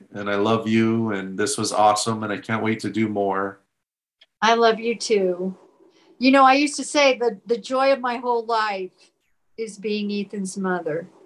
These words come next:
Speaker 2: And, uh, you know, it is. It's my joy, I,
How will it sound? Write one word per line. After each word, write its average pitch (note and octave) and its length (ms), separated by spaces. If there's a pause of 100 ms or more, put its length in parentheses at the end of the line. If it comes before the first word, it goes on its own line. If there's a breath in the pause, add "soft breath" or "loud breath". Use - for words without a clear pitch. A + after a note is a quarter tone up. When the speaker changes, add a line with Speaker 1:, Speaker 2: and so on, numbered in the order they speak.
(600)
Speaker 2:
And, G#3 400
uh, F3+ 560 (1120)
you A#3+ 100
know, F#3 320 (880)
it A3+ 140
is. - 580 (360)
It's A3 340
my G3+ 400
joy, F3+ 760 (120)
I, F#3+ 320